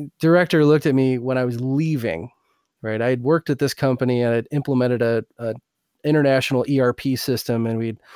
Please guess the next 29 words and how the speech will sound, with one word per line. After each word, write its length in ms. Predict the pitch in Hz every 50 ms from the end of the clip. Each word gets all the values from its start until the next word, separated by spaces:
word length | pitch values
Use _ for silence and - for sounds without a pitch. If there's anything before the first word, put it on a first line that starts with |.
| - - - - - - - -
migrated 380 | 135 139 143 135 139 131 131
off 120 | 131 127 123
of 60 | 123
the 80 | 135
old 160 | 127 127 120 -
system, 360 | - 143 127 - - 131 127
and 120 | 123 120
it 80 | 117 -
took 160 | - 127 -
thirty 300 | - - 196 190 170 165
million 260 | 156 147 147 143 135
dollars 420 | 131 139 131 131 131 131 127 120 110
and 80 | 131
all 160 | 151 165 156
these, 280 | 143 143 135 127 127 135
and 260 | 139 127 135 127 123
blah, 180 | 131 143 143 143
blah, 120 | 123 123
blah, 240 | 107 117 113 110 107
like, 120 | 107 113
all 160 | 113 123 139 135
these 180 | 127 120 107
numbers 340 | 113 110 110 107 107 104 98
and 100 | 107 107
statistics. 540 | - - 117 - - 113 104 - 101 - -
It 40 | 104
was 100 | 113 120
just 180 | 127 - -
crazy. 440 | - - 123 117 107 101 104 110 -